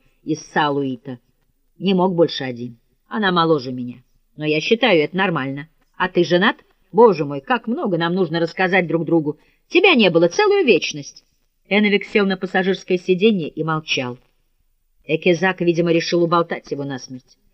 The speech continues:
Он пытался вспомнить, был ли старик так же говорлив и раньше.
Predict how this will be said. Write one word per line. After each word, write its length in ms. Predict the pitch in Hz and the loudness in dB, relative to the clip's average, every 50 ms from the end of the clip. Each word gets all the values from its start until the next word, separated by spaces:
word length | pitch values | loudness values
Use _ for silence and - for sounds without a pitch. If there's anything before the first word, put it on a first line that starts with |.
| _ _ _ _ | _ _ _ _
Он 160 | - 190 185 | -4 -4 -2
пытался 440 | - 202 190 202 190 190 - 208 180 | -2 -2 0 2 0 0 0 -4 -6
вспомнить, 580 | - - - _ 220 208 185 185 180 180 - _ _ _ _ _ _ | -6 -10 -4 _ 0 2 2 0 -2 -4 -6 _ _ _ _ _ _
был 300 | - 170 190 320 381 320 | -6 0 2 2 4 4
ли 80 | 208 | 2
старик 400 | 185 - - 170 165 170 160 - | -2 -2 -2 0 0 0 0 -2
так 160 | - 165 156 156 | -2 -2 -2 -2
же 120 | 139 160 | -2 -2
говорлив 480 | 156 151 151 160 160 160 156 151 143 - _ | -2 -2 0 0 -2 -2 -2 -6 -6 -6 _
и 100 | - 165 | -2 -2
раньше. 460 | 160 151 135 123 120 - - - - | 0 0 -2 -4 -8 -12 -16 -18 -20